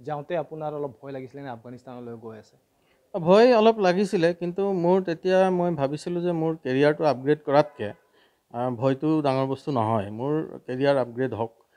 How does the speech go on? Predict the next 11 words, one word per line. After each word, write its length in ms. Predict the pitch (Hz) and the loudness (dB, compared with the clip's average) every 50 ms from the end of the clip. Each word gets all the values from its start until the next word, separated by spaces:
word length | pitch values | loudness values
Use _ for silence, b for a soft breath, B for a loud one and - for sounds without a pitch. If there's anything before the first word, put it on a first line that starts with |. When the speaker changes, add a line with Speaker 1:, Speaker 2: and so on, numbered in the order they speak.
| b b b b | b b b b
Speaker 2:
আৰু 200 | b 123 139 151 | b -2 -2 -2
তেতিয়া 280 | 139 139 131 135 156 151 | -2 -4 -6 -4 -4 -2
মই 120 | 156 151 | -2 -2
জানিছিলোঁ 480 | 123 117 120 139 135 - 147 123 123 120 | -2 -2 -4 -4 -6 -6 -6 -6 -6 -6
যে 80 | 117 | -6
এইবিলাক 220 | 120 123 127 135 131 | -6 -6 -6 -6 -8
very 320 | 120 - 120 131 143 139 | -8 -8 -6 -4 -4 -2
highly 320 | 120 117 117 120 120 135 131 | -2 -2 -2 -2 -4 -6 -8
ছিকিউৰ্ড 440 | - 120 104 _ - 127 139 131 | -8 -12 -16 _ -6 -6 -6 -6
বেছ 300 | 117 113 135 156 151 - - | -4 0 0 0 0 0 -4
হয়, 120 | 113 98 | -10 -12